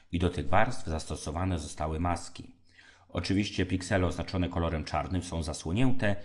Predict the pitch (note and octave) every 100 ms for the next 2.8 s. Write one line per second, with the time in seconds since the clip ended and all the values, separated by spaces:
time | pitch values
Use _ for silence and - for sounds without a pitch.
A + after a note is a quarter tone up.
0 | - - F2+ - D#2+ D2 - - - D2+
1 | D#2+ D2+ D#2+ D2+ C2+ D2 F2 F2+ - D2+
2 | D2+ D2+ - F2 F2+ D#2 C2+ -